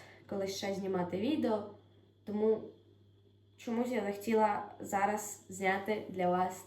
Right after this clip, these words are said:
це відео. Я думаю, це нічого страшного, що я трохи говорю в носа. Але, да, почнемо. Ну, поправлю камеру.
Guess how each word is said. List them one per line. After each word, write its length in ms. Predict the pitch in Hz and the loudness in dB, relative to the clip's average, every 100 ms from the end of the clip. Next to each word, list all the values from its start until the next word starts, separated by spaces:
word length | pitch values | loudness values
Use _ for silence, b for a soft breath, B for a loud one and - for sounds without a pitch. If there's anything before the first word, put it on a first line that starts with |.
| - | -4
це 120 | 185 | -2
відео. 480 | 175 175 170 165 165 - B B B - | 2 4 4 2 -4 -8 B B B -2
Я 160 | 294 | 2
думаю, 500 | 240 277 277 262 233 - - | 4 6 6 6 4 -2 -4
це 120 | 240 | 0
нічого 280 | 233 226 202 | 2 0 -2
страшного, 500 | 196 247 - 226 202 | 0 0 2 -2 -2
що 440 | - 190 180 180 - | -2 0 2 0 -2
я 140 | 226 220 | 2 2
трохи 320 | - 208 214 | 2 -2 0
говорю 340 | 202 196 190 | -2 0 0
в 80 | 185 | 0
носа. 340 | 190 - - 160 - b b b b b - | 0 -2 -4 -8 -10 b b b b b -6
Але, 400 | 185 185 190 - - - - | 0 2 0 -2 -12 -20 -10
да, 200 | 160 160 - - - | -8 -8 -10 -20 -2
почнемо. 460 | 214 214 175 147 147 - - b b b - | 0 0 -2 -4 -6 -14 -20 b b b -4
Ну, 340 | 220 233 - - - - - _ _ - - _ _ _ _ - _ _ - _ - | 2 4 2 -2 -16 -20 -20 _ _ -20 -20 _ _ _ _ -20 _ _ -20 _ -20
поправлю 460 | - - - - - | -18 -16 -16 -18 -20
камеру. 360 | - - - | -20 -20 -20